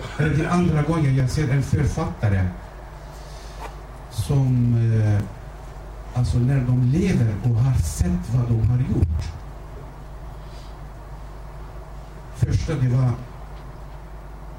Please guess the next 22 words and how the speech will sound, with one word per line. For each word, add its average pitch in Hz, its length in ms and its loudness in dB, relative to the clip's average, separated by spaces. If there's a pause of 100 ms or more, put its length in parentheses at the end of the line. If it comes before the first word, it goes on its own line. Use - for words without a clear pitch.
(640)
Octavio 120 480 2
Pazzo. - 340 2 (2250)
Och 120 80 2
så - 100 4
den 120 220 2
andra, 123 220 4
det 117 220 4
är 113 40 4
Mehmet, 117 340 4
sa - 80 -6
han. 85 100 -2 (1400)
Och 139 60 4
jag 143 200 2
tror 160 160 2
att 135 120 0
Mehmet 143 400 2
har 131 280 2
sett - 640 -2 (140)
vad 120 120 4
han 120 160 4
har 120 80 4
gjort, 131 380 2